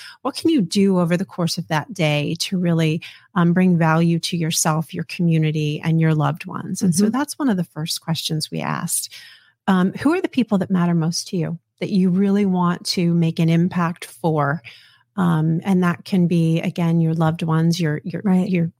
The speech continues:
Speaker 1: your intimate family, or it can be, you know, the people around us in, in our community and those organizations that we're supporting. So those are two kind of right off
Speaker 2: Mm-hmm.
Speaker 1: the bat. Um, what impact do you wanna make? So when you're sitting back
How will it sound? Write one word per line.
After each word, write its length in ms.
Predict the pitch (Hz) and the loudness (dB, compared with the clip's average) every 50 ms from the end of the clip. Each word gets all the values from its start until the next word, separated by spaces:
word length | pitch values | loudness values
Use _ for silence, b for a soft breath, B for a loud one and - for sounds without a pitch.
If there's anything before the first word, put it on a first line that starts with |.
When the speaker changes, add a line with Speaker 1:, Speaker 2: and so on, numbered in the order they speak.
| _ _ _ | _ _ _
Speaker 1:
your 120 | - 175 165 | 0 2 2
intimate 400 | 170 175 170 - - 180 - - | 4 2 2 0 -2 -4 -4 -4
family, 520 | - 175 160 160 165 165 160 160 165 - B B B B B B | -2 -2 0 0 0 0 0 -2 -2 -4 B B B B B B
or 180 | 226 233 254 269 | 0 2 2 2
it 100 | 277 - | -2 0
can 140 | - 247 | 0 0
be, 380 | - 208 185 180 180 180 185 - | 2 4 4 4 4 2 0 -2
you 120 | - 185 175 | 0 0 2
know, 200 | 165 160 160 180 - | 2 2 0 -2 -2
the 120 | 202 180 | -4 -4
people 360 | 175 - 208 185 - 180 175 170 | -2 0 -2 0 0 2 2 2
around 400 | 170 165 165 156 160 170 170 165 | 4 4 2 2 2 2 2 2
us 380 | 151 156 175 - - - - - | 0 0 -2 -2 -4 -6 -4 -2
in, 240 | 214 175 170 175 - - | 0 2 2 2 0 0
in 160 | 202 180 175 | 0 0 2
our 100 | 165 170 | 0 -2
community 560 | - - - 185 175 170 165 160 160 160 156 | -2 -4 -2 0 2 2 2 2 0 0 0
and 160 | 160 160 175 | 0 0 0
those 160 | 175 170 170 | 0 -2 -2
organizations 840 | 185 170 160 170 170 160 160 - 160 160 170 - - 170 160 165 - | -2 -2 0 0 0 0 0 0 -2 -2 -2 -2 0 -2 -2 -2 -2
that 120 | - - - | -6 -10 -6
we're 100 | - 170 | -6 -6
supporting. 640 | - - - _ - - 165 156 151 151 156 175 175 B B B B B B B | -6 -8 -10 _ -6 -4 -4 -2 -2 -2 -4 -6 -6 B B B B B B B
So 160 | - - 220 | -2 0 2
those 160 | 220 240 233 | 2 2 2
are 80 | 226 220 | 0 -2
two 320 | 208 - - - 208 196 | -4 -6 -2 0 0 0
kind 220 | 196 - 190 175 170 | 0 0 0 0 2
of 80 | 165 | 2
right 180 | 196 165 160 175 | 2 2 2 2
off 80 | 165 170 | 2 2
Speaker 2:
Mm-hmm. 120 | 202 247 | 2 0
Speaker 1:
the 80 | 170 160 | -2 -2
bat. 440 | - 160 160 151 160 165 _ B B B B B B B B B - | -2 0 0 0 -2 -4 _ B B B B B B B B B -2
Um, 380 | 190 185 180 180 180 180 185 180 - | 0 2 2 2 0 0 -2 -6 -4
what 240 | - 277 349 - 285 | 0 0 0 2 2
impact 440 | 247 254 269 262 - - 240 - _ _ - | 0 0 0 0 -2 -6 -6 -6 _ _ -6
do 100 | - 220 | -2 0
you 120 | 214 208 | 0 0
wanna 180 | 202 208 190 185 | 0 0 0 0
make? 400 | 175 170 147 - _ _ _ _ _ _ _ _ | 0 0 -2 -4 _ _ _ _ _ _ _ _
So 400 | - - - 220 185 180 185 185 | -4 -4 -2 0 0 0 0 0
when 240 | 185 180 190 185 196 | 0 0 0 0 2
you're 180 | 196 208 226 233 | 2 2 0 0
sitting 400 | - - - 233 214 208 196 175 | 0 0 0 0 0 2 0 2
back 420 | 180 165 165 165 160 170 - - | 0 0 0 0 -2 -4 -6 -10